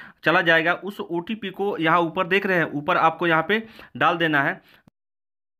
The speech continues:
वैसे ही नीचे आपका यहाँ पे ईमेल दिख जाएगा। तो अब आपको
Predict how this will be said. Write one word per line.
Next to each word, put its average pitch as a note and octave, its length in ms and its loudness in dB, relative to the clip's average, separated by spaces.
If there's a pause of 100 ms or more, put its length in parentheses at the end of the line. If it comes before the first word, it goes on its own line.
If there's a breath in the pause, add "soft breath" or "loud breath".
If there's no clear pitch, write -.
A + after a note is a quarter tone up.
(500)
वैसे F#3+ 300 2
ही A3 120 4
नीचे A3 300 2
आपका F#3+ 440 0
यहाँ F#3 200 2
पे G#3 260 -4
ईमेल G3+ 280 -2
दिख F3 160 -6
जाएगा। D#3 320 4
तो F#3 120 -6
अब F#3+ 200 2
आपको G#3 300 2